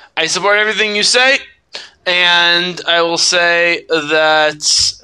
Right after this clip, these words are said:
if E A has done anything good in a long time, this is one of those things.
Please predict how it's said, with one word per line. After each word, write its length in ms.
if 460
E 180
A 100
has 160
done 200
anything 420
good 220
in 120
a 120
long 320
time, 600
this 220
is 160
one 200
of 100
those 300
things. 800